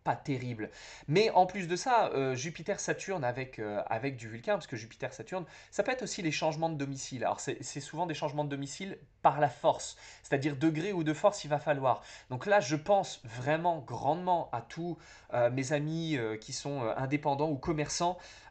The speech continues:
Euh, oui, je, je garantis pas un redémarrage parfait, et je pense qu'on est déjà, de toute façon c'est déjà le cas,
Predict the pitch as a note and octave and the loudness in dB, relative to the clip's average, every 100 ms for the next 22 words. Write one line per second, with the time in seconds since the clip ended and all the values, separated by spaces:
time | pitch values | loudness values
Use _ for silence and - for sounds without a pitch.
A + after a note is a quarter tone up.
0 | - A#2+ A#2 A2+ A2+ A2+ C3 G3 E3 B2+ | 0 4 6 4 2 0 -2 -2 -2 -4
1 | C3 C3 B2 C#3 D3 C#3+ D#3 D3+ C#3+ F3 | -6 -8 -6 -2 0 2 0 -2 0 4
2 | F3 C#3 C3+ C#3 C#3+ C#3 D#3 - C#3 - | 4 4 0 0 2 2 2 0 -2 -2
3 | E3 D#3+ A#2+ A#2+ D3+ D3+ - A#2+ C#3 C3 | -4 -4 -4 -2 -2 -2 -6 -4 -2 -2
4 | B2+ E3+ A#2+ - - D3 A#2+ A2+ G#2+ G#2+ | 0 -2 -2 -8 -8 -10 -8 -6 -4 2
5 | D#3 | 2